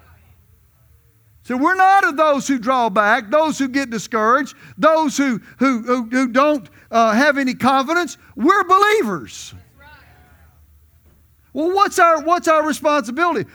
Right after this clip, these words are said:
Well, Colossians one thirteen says, we're, I mean, one twenty-three says we're just supposed to continue in the faith. You know, that's a big task for a lot of people, just to con-, just just stay with it.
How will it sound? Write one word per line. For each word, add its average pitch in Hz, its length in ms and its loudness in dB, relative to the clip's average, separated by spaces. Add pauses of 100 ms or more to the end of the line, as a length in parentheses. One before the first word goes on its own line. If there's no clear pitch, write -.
Well, 247 120 -6
Colossians 262 540 -2
one 262 460 -4
thirteen 277 480 -2
says, 262 320 -2 (140)
we're, 269 220 -2
I 247 160 -2
mean, 262 200 0
one 285 160 -2
twenty-three 277 480 -4
says 254 220 -4
we're 277 140 -6
just 262 180 -6
supposed 254 280 -6
to 240 80 -10
continue 277 500 -4
in 294 100 -6
the 294 60 -8
faith. 262 560 -8 (3500)
You 208 100 -8
know, 247 100 -4
that's 214 220 -2
a 190 80 -6
big 185 260 -6
task 254 340 -2
for 185 80 -10
a 175 60 -4
lot 170 200 -2
of 165 60 -12
people, 254 240 -6
just 185 240 -10
to 196 80 -16
con-, 240 220 -12 (100)
just 247 260 -10 (1200)
just 294 220 -8
stay 339 220 -6
with 311 300 -8
it. - 120 -18